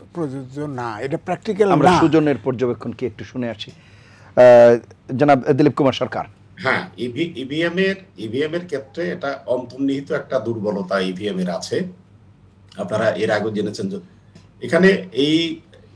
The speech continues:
Speaker 3: ইভিএম মেশিন নিয়ে যখন কাজ হয়, তখন দুটি কমিটির প্রধান ছিলেন ডক্টর জামিলুর রেজা চৌধুরী,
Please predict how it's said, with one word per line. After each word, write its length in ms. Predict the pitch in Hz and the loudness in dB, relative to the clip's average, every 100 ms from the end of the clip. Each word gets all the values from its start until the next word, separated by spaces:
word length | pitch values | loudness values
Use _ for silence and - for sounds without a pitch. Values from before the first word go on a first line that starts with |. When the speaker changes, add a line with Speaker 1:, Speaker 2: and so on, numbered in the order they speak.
| - | -10
Speaker 3:
ইভিএম 380 | 120 120 156 180 | -8 0 4 4
মেশিন 340 | 170 156 175 175 | 2 0 0 2
নিয়ে 160 | 170 | 2
যখন 280 | 151 147 147 | 2 -2 -4
কাজ 260 | - 110 104 135 | 0 0 0 0
হয়, 120 | 151 | -2
তখন 560 | 127 120 139 113 - 90 - - - - 92 | -2 -2 -2 -2 -4 -8 -12 -20 -16 -12 -8
দুটি 300 | 131 180 180 | -2 2 4
কমিটির 440 | 175 165 143 160 - | 4 2 -2 -4 -2
প্রধান 300 | 135 139 147 | -2 -2 -2
ছিলেন 520 | - 139 117 151 185 - | -2 0 0 0 -4 -4
ডক্টর 300 | - 113 127 | -4 -2 0
জামিলুর 460 | 101 117 123 120 110 | 2 4 4 2 2
রেজা 180 | 107 101 | 2 0
চৌধুরী, 480 | 92 95 87 87 | -2 -8 -10 -14